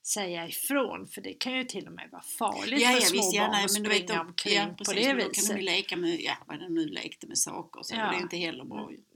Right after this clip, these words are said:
Speaker 1: N-,
Speaker 2: Så att,
Speaker 1: nej,
Speaker 2: ja.
Speaker 1: nej,
Speaker 2: Men det blir en
Speaker 1: precis.
Speaker 2: lite spontan fråga,
Speaker 1: Ja.
Speaker 2: så är det dina barn? För jag tyckte det var konstigt, var kommer de ifrån?
Speaker 1: Ja, ja, ja. Men du,
Speaker 2: Mm.
Speaker 1: om vi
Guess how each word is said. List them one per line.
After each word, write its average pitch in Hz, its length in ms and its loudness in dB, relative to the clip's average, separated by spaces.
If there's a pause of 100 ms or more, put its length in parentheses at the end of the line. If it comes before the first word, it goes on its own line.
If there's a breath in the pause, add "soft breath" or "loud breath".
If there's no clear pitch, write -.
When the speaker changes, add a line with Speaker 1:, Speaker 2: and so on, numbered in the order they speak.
Speaker 1:
N-, 240 180 0
Speaker 2:
Så - 100 -8
att, 214 60 -8
Speaker 1:
nej, 233 120 2 (300)
Speaker 2:
ja. 220 120 -4
Speaker 1:
nej, 214 80 2
Speaker 2:
Men 233 100 2
det 269 80 4
blir - 0 - (160)
en 254 60 6
Speaker 1:
precis. 247 140 2
Speaker 2:
lite 247 60 -2
spontan 339 580 2
fråga, 233 220 4
Speaker 1:
Ja. 285 60 2
Speaker 2:
så 220 200 2
är 220 60 -2
det 233 120 -4
dina 247 340 0
barn? 165 380 -2
För 190 80 -8
jag 185 100 -8
tyckte 233 240 -8
det 190 40 -6
var 196 140 -6
konstigt, 214 280 -6
var 208 120 -6
kommer 214 220 -8
de 226 220 -4
ifrån? - 200 -8
Speaker 1:
Ja, 220 260 4 (140)
ja, 220 460 0
ja. - 140 -6 (340 loud breath)
Men 233 120 -4
du, 233 120 2
Speaker 2:
Mm. 180 360 -8
Speaker 1:
om 226 80 -4
vi 233 160 0